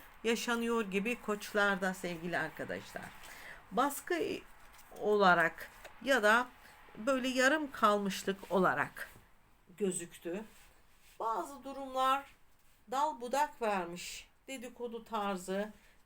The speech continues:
veya işte gereksiz insanlarla konuşma ya da gereksiz insanlardan üzülme. Bu hafta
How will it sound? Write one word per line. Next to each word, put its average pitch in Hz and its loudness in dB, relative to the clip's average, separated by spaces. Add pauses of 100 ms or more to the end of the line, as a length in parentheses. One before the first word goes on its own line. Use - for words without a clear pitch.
veya 220 0 (800)
işte - -12
gereksiz 269 -6
insanlarla 233 0
konuşma 208 -2 (420)
ya 226 -4
da 220 -2 (280)
gereksiz 233 -4
insanlardan 208 -4
üzülme. 185 -4 (420)
Bu 294 -8
hafta 254 -2